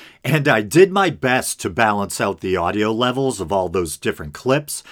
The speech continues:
but when I listened back to the show in my car for quality control,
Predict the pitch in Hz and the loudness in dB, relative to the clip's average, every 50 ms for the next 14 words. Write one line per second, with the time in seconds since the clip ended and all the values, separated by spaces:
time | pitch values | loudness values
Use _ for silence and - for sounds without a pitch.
0 | - - - - - _ 147 147 151 135 123 127 - 113 147 196 196 - 233 233 | -20 -20 -20 -20 -2 _ 4 4 4 4 2 0 0 2 2 2 2 2 -2 -2
1 | 165 - - 143 - - - 131 107 - - - - 156 127 120 113 98 87 85 | 2 2 2 2 2 0 -2 -4 -2 -2 -2 0 2 4 4 4 2 0 -2 -6
2 | 85 85 - - 156 170 160 127 92 - - 87 - - 123 127 147 147 120 92 | -8 -8 -8 -2 0 2 2 2 -2 -4 -8 -12 -10 -4 0 0 2 2 2 0
3 | 85 78 - - 87 - - 107 92 85 80 78 | -4 -8 -8 -10 -12 -10 -8 -8 -6 -6 -8 -10